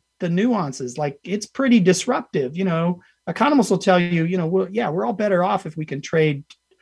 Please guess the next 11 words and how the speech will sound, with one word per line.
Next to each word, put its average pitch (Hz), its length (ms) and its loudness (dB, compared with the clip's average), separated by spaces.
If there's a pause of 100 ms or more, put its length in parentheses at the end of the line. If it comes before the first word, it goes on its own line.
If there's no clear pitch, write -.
(320)
sneakers 180 580 2
for, 135 540 -4
um, 123 440 -8 (680)
you 156 180 -2
know, 127 440 -4
certain 151 380 -6
kinds 139 260 -4
of 127 100 -10
things 156 320 2
with 135 160 -8
Vietnam." 143 760 0